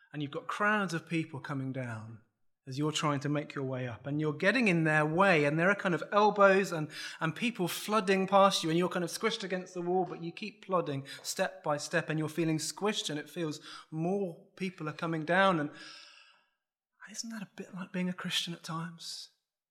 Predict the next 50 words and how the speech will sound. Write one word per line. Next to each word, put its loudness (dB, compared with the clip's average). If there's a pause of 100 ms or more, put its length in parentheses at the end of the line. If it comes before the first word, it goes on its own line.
(2250)
It's -10
striking -2
as -2
we -2
come -2
to -6
this -6
new, -2 (560)
this -8
new 4
series 6
in 4
one 2
Peter. -2 (240)
Have 12
a 10
look 6
at 2
some 6
of 6
the 8
verses. 6 (600)
Um, -4
we'll -2
just -4
kind 4
of 0
work 8
our 6
way 4
through 0
to 0
give 6
us 2
a 2
bit 2
of 4
a 4
flavour 0
of -2
some 0
of -2
the -6
stuff -4
they 0
were 0
going 0
through, -10
just -16
a, -6